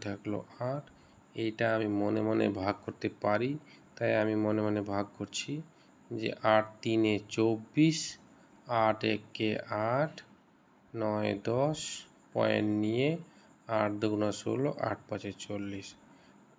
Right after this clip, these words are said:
আমি পেয়েছি একত্রিশ পয়েন্ট টু ফাইভ পার্সেন্ট। ঠিক আছে, তো এইভাবে শতকরাটা বার করতে হয়। যাই হোক, আমি খুব কম জায়গার মধ্যে, ঘিঞ্জির মধ্যে করে দিলাম, তো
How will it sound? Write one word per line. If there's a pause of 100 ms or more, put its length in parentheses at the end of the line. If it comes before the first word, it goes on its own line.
(420)
আমি (180)
পেয়েছি (300)
একত্রিশ (140)
পয়েন্ট (140)
টু (220)
ফাইভ (160)
পার্সেন্ট। (540)
ঠিক
আছে, (960)
তো (120)
এইভাবে (100)
শতকরাটা (100)
বার (120)
করতে (100)
হয়। (520)
যাই
হোক,
আমি
খুব (180)
কম (100)
জায়গার
মধ্যে, (120)
ঘিঞ্জির
মধ্যে
করে
দিলাম, (600)
তো